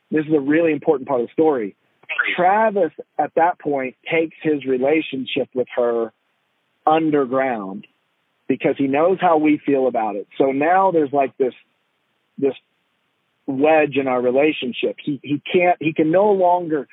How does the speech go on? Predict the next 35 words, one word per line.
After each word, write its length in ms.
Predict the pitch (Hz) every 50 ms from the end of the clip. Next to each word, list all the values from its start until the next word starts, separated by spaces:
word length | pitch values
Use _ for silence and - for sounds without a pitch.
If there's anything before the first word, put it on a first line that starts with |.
| - - - _
the 100 | 165 160
relationship 440 | 160 165 190 214 233 - - 233 180
he 80 | 202 185
had 180 | 175 175 170
with 140 | 151 151 143 -
Sky 520 | - - 175 170 151 139 131 123 123 123 113 _ _ _ _
just 220 | 127 147 143 - -
kind 200 | - 160 151 139
of 100 | 127 131 -
ended 440 | 147 139 131 123 113 107 104 117 - _ _ _ _ _ _ _ _
because 260 | - 143 - 170 151 139
he 100 | 160 151
can 140 | 165 151
no 160 | 151 160 175 180
longer 380 | 175 170 165 160 147 143 139 - - -
tell 240 | 175 165 156 147 - -
Sky 540 | _ 175 170 175 170 156 143 135 135 143 - -
about 300 | 147 135 143 139 139 135
his 140 | 143 135 - _
feelings 360 | 151 151 151 151 147 147 127
about 240 | 131 131 127 127 123
Jody 420 | 117 165 185 190 165 147 135 131 - _ _ _ _ -
because 240 | 139 139 156 139 - -
Sky 280 | _ 165 160 175 180 165
doesn't 200 | 156 147 151 147
wanna 200 | 156 160 160 160
hear 220 | 165 208 254 277
it. 140 | - - - _ _ _ _ _ _ _ _ _
You 120 | - 147 151
know, 180 | 156 156 175 - -
I 140 | 160 208
don't 140 | 262 269 220
wanna 160 | 180 151 135
hear 240 | 127 127 135 120 107
it. 100 | 98 -